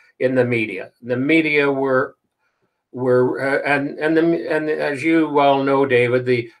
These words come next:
Australian media can be pretty, uh, pretty curse against a person, and, and, uh, I got it from all sides, as did our medical officer, Doctor Riding at the time.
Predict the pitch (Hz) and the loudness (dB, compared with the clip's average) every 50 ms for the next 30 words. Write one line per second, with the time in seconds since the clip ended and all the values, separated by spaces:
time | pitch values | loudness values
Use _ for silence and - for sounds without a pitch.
0 | _ - 139 139 - - - 196 196 185 175 156 147 139 139 147 147 139 131 123 | _ -4 -2 -2 -4 -4 0 2 4 4 4 4 4 2 2 0 0 2 2 2
1 | 120 123 - 135 131 127 123 123 123 117 113 - - - - 156 151 147 139 143 | 0 0 0 -2 -2 -2 -2 -2 -4 -6 -8 -10 -8 -2 0 0 2 2 2 2
2 | 139 131 127 127 - _ _ _ _ _ _ _ _ _ - 117 117 120 123 120 | 2 2 0 -2 -6 _ _ _ _ _ _ _ _ _ -8 -4 -4 -2 -4 -4
3 | - - 170 170 165 151 - - - - - 156 143 139 135 - - - 120 123 | 0 2 4 4 4 2 -2 -6 -10 -2 0 2 2 2 0 -2 -6 -8 -4 -2
4 | 123 113 110 113 - - - 107 - - 120 113 107 - - 135 127 127 113 110 | -2 -2 -2 -4 -8 -12 -12 -12 -6 -4 -4 -4 -4 -4 -2 -2 -2 -2 -2 -4
5 | 110 110 107 - _ _ _ _ _ _ _ _ _ - 113 117 120 120 120 117 | -4 -6 -8 -12 _ _ _ _ _ _ _ _ _ -6 -2 -2 0 0 0 -2
6 | 113 113 120 113 117 110 113 123 135 - - 123 135 143 147 135 127 139 135 131 | 0 0 2 2 2 2 2 2 0 0 2 2 4 4 4 4 6 6 6 6
7 | 135 131 - - - 117 120 - - 123 135 143 120 156 156 - - - 123 110 | 4 2 0 -2 -2 -2 -2 -2 0 4 6 6 8 6 6 4 0 0 2 2
8 | 110 110 117 127 131 127 123 - - - - 127 120 123 127 117 - - 123 120 | 4 4 4 4 2 2 -2 -10 -12 -8 -6 -2 -2 0 -2 -2 -2 -2 -2 0
9 | 120 120 117 117 117 127 131 131 143 131 - - 127 120 117 120 117 117 - 113 | 2 2 2 2 2 2 2 2 0 -2 -2 0 0 0 2 0 0 -2 -6 -10
10 | 107 - - 120 117 117 117 _ _ _ _ _ _ _ - 131 120 123 123 - | -10 -6 -4 -2 -2 -4 -6 _ _ _ _ _ _ _ -2 0 0 0 0 -2
11 | 127 120 107 117 120 123 135 139 127 127 117 110 113 113 - 107 104 - - 113 | -4 -2 0 2 4 4 4 4 2 2 0 0 -4 -6 -8 -14 -14 -12 -10 -8
12 | 110 104 104 110 117 131 143 143 - | -6 -4 -4 -4 -4 -6 -8 -10 -14